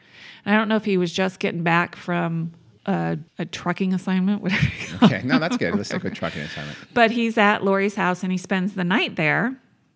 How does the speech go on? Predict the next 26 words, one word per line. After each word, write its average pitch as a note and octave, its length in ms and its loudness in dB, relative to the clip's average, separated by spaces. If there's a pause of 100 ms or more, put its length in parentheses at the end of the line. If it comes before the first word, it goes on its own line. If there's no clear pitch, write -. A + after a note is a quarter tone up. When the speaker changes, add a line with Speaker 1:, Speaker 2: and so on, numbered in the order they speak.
(180)
Speaker 1:
with F#3 220 2
Lori F3 320 2
and F#3+ 100 -2
the G#3+ 40 -4
kids. E3+ 520 -4 (420)
And G3+ 200 4
the F#3+ 40 2
next F3+ 320 0
morning, F#3+ 680 2 (680)
it's F3 180 -2
like F3 220 0 (140)
eight F#3+ 220 2
thirty G3 240 2
in F3+ 80 0
the F3+ 60 0
morning, G#3+ 600 -2 (220)
there's D4+ 200 -8
a F4+ 60 -8
nine C4+ 300 -6
one C#4 160 -8
one E4+ 220 -8
call. - 400 -6
Speaker 2:
Hmm. E2+ 440 -8 (200)
Speaker 1:
And G3+ 200 2
it's D4 300 -2
Alex, F#3+ 640 0